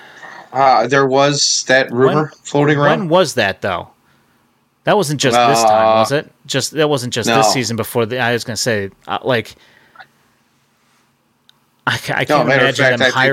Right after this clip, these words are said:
Speaker 2: hiring, uh, Joe
Speaker 1: I think it
Speaker 2: McEwing
Speaker 1: was
Speaker 2: over, uh, Buck Showalter.
Speaker 1: Yeah.
Speaker 2: Could you imagine?
Speaker 1: Uh,
Speaker 2: It was this
Speaker 1: yeah.
Speaker 2: offseason? Holy cow.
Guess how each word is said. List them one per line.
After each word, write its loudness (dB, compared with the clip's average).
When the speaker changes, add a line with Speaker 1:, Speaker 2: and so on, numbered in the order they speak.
Speaker 2:
hiring, -4
uh, 0
Joe 0
Speaker 1:
I -2
think -6
it 2
Speaker 2:
McEwing 2
Speaker 1:
was -2
Speaker 2:
over, 0
uh, 0
Buck -2
Showalter. -2
Speaker 1:
Yeah. 0
Speaker 2:
Could 2
you 2
imagine? 0
Speaker 1:
Uh, -20
Speaker 2:
It -6
was 4
this 2
Speaker 1:
yeah. 2
Speaker 2:
offseason? 0
Holy 0
cow. -6